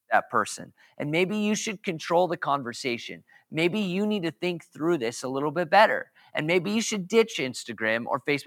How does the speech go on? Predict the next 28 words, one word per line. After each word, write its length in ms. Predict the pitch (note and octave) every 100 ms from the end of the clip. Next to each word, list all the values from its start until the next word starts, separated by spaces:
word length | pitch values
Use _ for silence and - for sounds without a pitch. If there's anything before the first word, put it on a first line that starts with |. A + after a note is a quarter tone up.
| -
I 120 | A#3+
would 180 | A3+ E3+
love 200 | F3 D3+
to 60 | C3
ditch 240 | B2+ -
all 200 | - B2+
social 340 | - C#3+ -
media. 360 | C3+ D3 F3 F#3+ - _ _ _ _
I 100 | -
would 180 | A3 F3+
love 240 | D3+ A2
that. 180 | F#2 - - _ _ _ _ _ _ _ _ _ _ _ _
The 100 | D#3+
amount 340 | C#3+ E3+ G3+ -
of 140 | C3
worry 460 | A#2+ A2 B2 D3+ F3
that 160 | C#3+
comes 260 | C3+ C#3 C#3+
about 300 | B2 B2+ A2+
with 80 | A2+
social 320 | B2 A#2+ A2+
media 260 | G#2+ A#2+ -
is 120 | A2
ridiculous. 680 | F#2+ - - - A#2 - - _ _ _ _ _ _ _ _ _ _ -
But 160 | F#3
the 100 | D3+
whole 280 | C#3 F3 G3+
point, 500 | G3+ F#3 F#3 C3